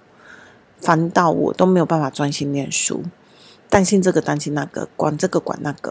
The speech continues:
管太多。”或者是会觉得说，“补习班的老师太严格，所以我不想念书，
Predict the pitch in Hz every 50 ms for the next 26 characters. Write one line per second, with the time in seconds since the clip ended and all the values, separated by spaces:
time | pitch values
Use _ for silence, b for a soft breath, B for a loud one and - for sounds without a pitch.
0 | - - - - - - - 165 156 147 - - - - - - - B B B
1 | B B B B B B B - - 240 - - - 143 - - 180 175 170 165
2 | 156 147 - 170 170 - 180 - 196 190 220 233 254 269 262 240 180 143 143 -
3 | 165 165 - 190 190 160 147 143 139 143 147 - - - - - 175 170 151 -
4 | 170 160 - - - - - 160 156 - - - - - - - - -